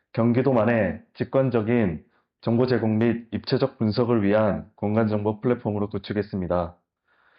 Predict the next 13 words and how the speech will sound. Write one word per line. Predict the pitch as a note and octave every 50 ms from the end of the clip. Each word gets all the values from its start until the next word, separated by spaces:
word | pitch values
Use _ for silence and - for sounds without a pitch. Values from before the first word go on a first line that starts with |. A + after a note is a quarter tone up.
| _ _ _ _
그리고 | - C3 C#3 C#3 D#3 D3+ C#3+
현재 | C#3 E3 E3 D#3 E3 E3 D3+ A#2 G2+ G2 -
도 | C3 C3+
및 | C#3 C#3+ C#3+ C#3 A2+ F#2+ - - _ -
삼십일 | D#3 D#3+ C#3 E3 D3+ C3+ B2+ B2
개 | C3+ C#3
시군 | C3 - - C#3+ C#3+ D3 C3 A2+ F#2+
담당자 | - G#2 G#2 G#2 A#2 A#2 A#2 A2+ B2 A#2+ A#2
대상으로 | A2+ G#2 A2+ A2+ G#2 G2 F#2+ G2+ G2+ F#2+
서비스 | G2+ - - A#2+ B2 A#2+ B2+ B2
운영 | G#2+ F#2+ G2 G2+
중에 | F#2+ G2+ F#2+ F#2+ F#2
있습니다. | E2+ - - F2 E2+ D#2+ D#2+ D#2+ E2+ E2+ -